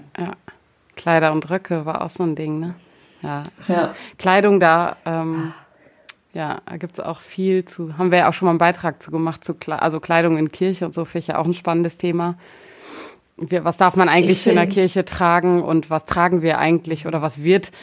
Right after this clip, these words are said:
Speaker 1: gesagt, was wir im Gottesdienst tragen sollen und so, ähm, finde ich auch ein spannendes Thema.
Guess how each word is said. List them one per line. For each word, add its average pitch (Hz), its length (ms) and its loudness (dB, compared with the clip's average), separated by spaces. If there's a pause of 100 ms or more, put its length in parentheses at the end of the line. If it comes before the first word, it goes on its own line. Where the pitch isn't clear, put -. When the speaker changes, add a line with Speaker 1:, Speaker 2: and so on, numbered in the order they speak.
(160)
Speaker 1:
gesagt, 170 400 -2
was 165 180 -4
wir 180 60 0
im 160 120 0
Gottesdienst 185 720 0
tragen 170 320 2
sollen 160 320 4
und 151 160 -2
so, 160 340 2
ähm, 147 380 -6
finde - 120 -16
ich - 140 -10
auch - 80 -8
ein 151 100 -10
spannendes - 420 -8
Thema. 165 420 -6